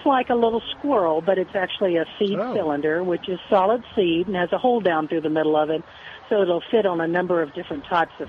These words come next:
Speaker 1: feeders. And we also have one this year that looks like a gingerbread man, and he's just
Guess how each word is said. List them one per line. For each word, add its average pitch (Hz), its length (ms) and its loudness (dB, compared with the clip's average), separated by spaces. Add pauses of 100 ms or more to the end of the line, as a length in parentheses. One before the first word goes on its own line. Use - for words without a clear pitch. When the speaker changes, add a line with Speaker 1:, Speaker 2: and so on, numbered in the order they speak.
(120)
Speaker 1:
feeders. 214 440 -2 (1000)
And 190 220 0
we 196 140 4
also 277 300 2
have 185 200 0
one 170 240 -2
this 160 260 -2
year 170 200 0
that 160 180 -4
looks 175 260 -2
like 165 200 -4
a 180 40 0
gingerbread 170 680 0
man, 143 320 -6
and 156 160 -4
he's 202 180 -2 (140)
just 233 200 -2